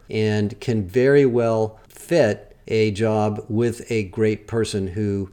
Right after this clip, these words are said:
is a good fit for us. And so in the middle of all of the technology and process work and automation, uh, and design and brand,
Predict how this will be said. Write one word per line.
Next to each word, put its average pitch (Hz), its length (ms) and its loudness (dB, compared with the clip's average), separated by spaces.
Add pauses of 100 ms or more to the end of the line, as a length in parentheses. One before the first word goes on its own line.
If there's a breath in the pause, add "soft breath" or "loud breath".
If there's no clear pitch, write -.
(140 soft breath)
is 98 180 -4
a 107 60 -4
good 92 180 -2
fit - 240 -8
for 90 200 -8
us. - 380 -6 (100)
And 113 160 -4
so 120 640 2
in 127 140 2
the 120 80 2
middle 165 320 8
of 117 160 -2
all 117 180 4
of 101 100 0
the 101 80 -2
technology 127 840 0
and 92 160 -4
process 117 640 -4
work 104 380 -4
and 90 100 -6
automation, 104 800 -2 (140)
uh, 101 300 -4
and 95 180 0
design 123 580 0
and 92 220 -2
brand, 113 500 0